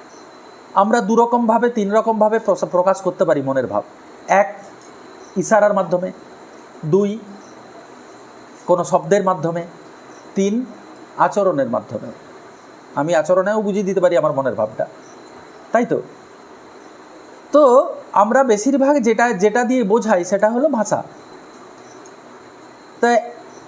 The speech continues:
শব্দের সমষ্টিই তো ভাষা। কিছু শব্দকে আমরা সমষ্টি করে সেখান থেকে আর বাক্য তৈরি করি, সেটাই আমাদের ভাষা। তো এখানে প্রথমে যেটা লক্ষ্য রাখতে হবে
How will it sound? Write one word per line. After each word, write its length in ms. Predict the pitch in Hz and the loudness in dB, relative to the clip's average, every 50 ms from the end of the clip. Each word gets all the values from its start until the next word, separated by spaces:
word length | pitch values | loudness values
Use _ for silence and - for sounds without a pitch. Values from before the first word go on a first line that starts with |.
| - - - | -20 -12 -8
শব্দের 840 | - - - - - - 190 196 196 175 160 160 214 247 269 269 | -6 -4 -4 -4 0 4 4 4 4 2 0 4 6 6 6 4
সমষ্টিই 640 | 247 262 - 226 214 226 233 226 - - 262 254 254 | 2 -2 -2 -2 0 0 -4 -4 -4 -4 -2 -2 2
তো 140 | 247 269 254 | 2 2 2
ভাষা। 360 | 233 254 254 - 302 - - - - - - - - - - - - - - - - - - - | 2 -2 -2 -2 -2 -2 -2 -10 -16 -20 -20 -20 -20 -20 -20 -20 -20 -20 -20 -20 -20 -20 -10 -8
কিছু 220 | 180 151 - 208 | -8 -6 -6 -8
শব্দকে 560 | 185 - 180 160 151 151 156 190 196 196 214 | -4 -2 -2 -2 -2 -2 -2 -2 0 0 0
আমরা 400 | 220 190 185 202 220 269 330 - - - - - - - - - - - - - | 0 2 4 4 4 2 0 -4 -8 -18 -20 -20 -20 -20 -20 -20 -20 -20 -20 -16
সমষ্টি 460 | - - 165 170 190 196 196 - 220 185 | -6 -4 -2 -2 -2 -2 -4 -4 -4 0
করে 260 | 214 214 262 311 320 - - - - - - - - | 2 2 2 2 0 -2 -12 -18 -20 -20 -20 -20 -14
সেখান 340 | - - 165 165 180 180 180 | -6 -4 -2 0 0 -2 0
থেকে 380 | 202 196 190 208 202 208 202 - - - - - - - - - | -2 -2 0 0 0 0 -2 -6 -14 -20 -20 -20 -20 -20 -12 -2
আর 380 | - - 233 - 175 175 175 - - - - - | 2 2 4 4 4 4 2 -2 -4 -8 -10 -2
বাক্য 300 | 156 165 165 - - 196 | 0 0 0 0 -2 -2
তৈরি 260 | 190 208 196 196 196 | 0 0 0 0 0
করি, 240 | 185 185 175 185 185 - - | -2 -2 -2 -2 -6 -10 -14
সেটাই 320 | - - 135 160 165 185 | -8 -6 -4 -2 0 0
আমাদের 260 | - - 175 180 180 139 | 0 -2 -2 -4 -4 -6
ভাষা। 320 | 123 156 156 - 165 - - - - - - - - - - - - - - - - - - - - - - - - - - - - | -6 -8 -8 -8 -8 -10 -10 -16 -20 -20 -20 -20 -20 -20 -20 -20 -20 -20 -20 -20 -20 -20 -20 -20 -20 -20 -20 -20 -20 -20 -12 0 2
তো 60 | 233 | 2
এখানে 360 | 240 240 233 285 294 294 294 | 2 4 4 4 6 6 4
প্রথমে 800 | 294 - - - 214 220 226 226 - - - 330 320 320 302 240 | 4 2 -2 0 2 2 2 0 -2 -2 0 0 2 2 2 2
যেটা 240 | 202 208 196 190 175 | 2 2 2 2 2
লক্ষ্য 280 | 170 175 - - 185 | 2 0 -2 -2 0
রাখতে 280 | 165 143 143 - - 156 | 0 0 -2 -2 -2 -2
হবে 260 | 156 175 214 285 320 | 0 0 0 -2 -2